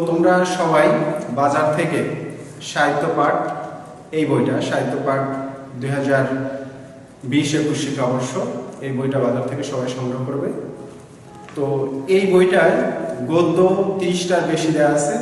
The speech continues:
কবিতা ত্রিশটার বেশি দেয়া আছে, কিন্তু আমাদের সবগুলো পড়ার দরকার নেই। আমাদের গদ্য পড়তে হবে বারোটা এবং কবিতা পড়তে হবে বারোটা।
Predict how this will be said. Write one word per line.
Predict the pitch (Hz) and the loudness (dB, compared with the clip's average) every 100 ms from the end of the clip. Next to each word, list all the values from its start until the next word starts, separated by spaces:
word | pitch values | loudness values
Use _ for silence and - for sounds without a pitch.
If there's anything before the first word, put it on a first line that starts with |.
| 151 | -2
কবিতা | 147 151 156 147 147 | -2 0 4 4 4
ত্রিশটার | 143 143 135 123 | 0 0 -2 -2
বেশি | 127 - | -2 -2
দেয়া | 120 110 | -2 -2
আছে, | - - | -4 -4
কিন্তু | 156 165 156 | -2 2 2
আমাদের | 156 160 160 | 2 2 2
সবগুলো | 147 - 143 135 | 0 0 0 0
পড়ার | 131 127 127 | 0 0 0
দরকার | 123 135 151 | -2 0 0
নেই। | - - - - - | -2 -4 -6 -10 -6
আমাদের | 143 147 147 143 | -2 0 0 0
গদ্য | 139 143 147 | 0 0 -2
পড়তে | 143 147 | -2 0
হবে | 143 139 | 0 2
বারোটা | 135 131 - 196 - - - - - 135 | 2 2 2 0 -2 -6 -10 -12 -6 -2
এবং | 135 131 - | 0 0 0
কবিতা | 139 143 143 139 | 0 2 2 0
পড়তে | 135 139 135 | 0 0 0
হবে | 135 135 135 - 120 | 0 -2 -6 -6 -2
বারোটা। | 131 127 123 | 0 0 0